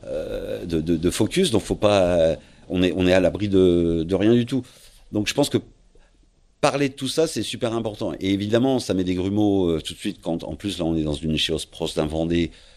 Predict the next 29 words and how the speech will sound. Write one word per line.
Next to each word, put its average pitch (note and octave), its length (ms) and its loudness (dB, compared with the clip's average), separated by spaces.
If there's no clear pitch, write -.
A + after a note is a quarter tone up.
c'est - 180 -14
pas D2+ 80 -2
le D2+ 80 -2
moment E2 360 0
d'aller D2+ 200 2
en D2 80 0
parler D#2 480 -4
à C#2+ 320 -6
certains E2 340 -8
qui - 140 -18
sont C#2 220 -10
à C2 100 -8
fond - 460 -6
dans D#2 120 0
leur D2+ 160 -2
truc. F#2 300 -4
Mais, G2 380 0
m-, A2 720 -8
mais A#2 540 -4
qu'on G#2 140 -6
ne G2 80 -2
vienne A#2+ 300 -2
pas A2 140 2
dire G#2 220 -6
qu'il - 140 -20
faut F#2 100 -14
pas E2+ 140 -10
en E2 60 -10
parler. D#2+ 340 -10